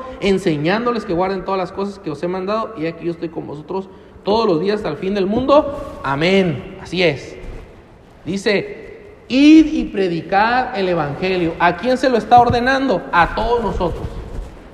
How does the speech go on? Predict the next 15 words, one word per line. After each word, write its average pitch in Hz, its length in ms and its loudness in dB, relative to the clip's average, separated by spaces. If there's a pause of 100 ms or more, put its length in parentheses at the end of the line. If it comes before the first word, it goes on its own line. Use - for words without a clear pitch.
(840)
Dios 254 320 6
quiere, 254 320 4
hermanos, 160 460 -8
que 175 120 -4
cada 269 440 4
uno 262 260 2
de 233 80 2
nosotros, 196 540 -4 (340)
que 208 160 4
usted 220 800 4
vaya 285 480 4
y 220 100 -4
predique 190 540 -4
el 240 80 -4
evangelio. 170 580 -2